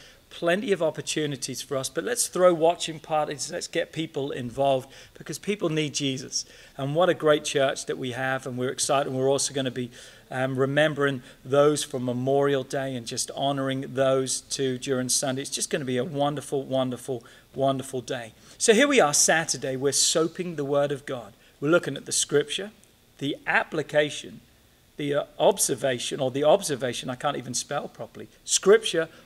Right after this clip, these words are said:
observation, application, and prayer.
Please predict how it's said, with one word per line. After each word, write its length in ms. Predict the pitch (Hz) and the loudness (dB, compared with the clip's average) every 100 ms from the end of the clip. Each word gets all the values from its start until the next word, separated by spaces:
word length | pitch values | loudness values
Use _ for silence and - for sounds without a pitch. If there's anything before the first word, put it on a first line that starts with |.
| - | -2
observation, 840 | 156 190 190 170 131 131 - 143 127 - - - | 4 4 4 -2 0 -2 -2 -8 -12 -16 -14 0
application, 880 | 185 233 175 165 147 131 - 143 135 - - _ - | 2 2 -2 -4 -4 -4 -4 -10 -14 -20 -20 _ -4
and 280 | 143 147 - | -4 -4 -6
prayer. 380 | 151 131 104 | -4 -4 -6